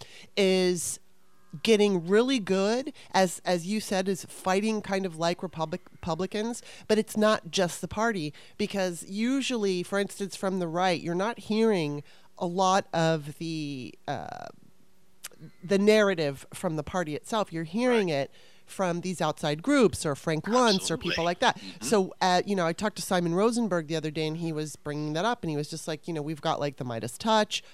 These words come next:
Speaker 1: We've got,
Speaker 2: Mm-hmm.
Speaker 1: uh, different groups." And, I mean, I'm not in love with Occupy Democrats for many reasons, but I will give them that
Speaker 2: Mm-hmm.
Speaker 1: their messaging is good.
Speaker 2: Mm-hmm.
Speaker 1: Um, you know, they know what they're doing. They, they fucking know how to make a meme.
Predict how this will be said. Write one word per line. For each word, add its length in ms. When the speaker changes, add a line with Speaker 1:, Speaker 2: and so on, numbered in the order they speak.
Speaker 1:
We've 240
got, 280
Speaker 2:
Mm-hmm. 160
Speaker 1:
uh, 100
different 400
groups." 380
And, 60
I 20
mean, 180
I'm 160
not 240
in 200
love 440
with 180
Occupy 400
Democrats 600
for 140
many 280
reasons, 420
but 220
I 80
will 160
give 320
them 260
that 80
Speaker 2:
Mm-hmm. 40
Speaker 1:
their 140
messaging 640
is 140
good. 320
Speaker 2:
Mm-hmm. 20
Speaker 1:
Um, 400
you 140
know, 140
they 360
know 240
what 220
they're 140
doing. 420
They, 260
they 120
fucking 560
know 200
how 120
to 80
make 260
a 60
meme. 400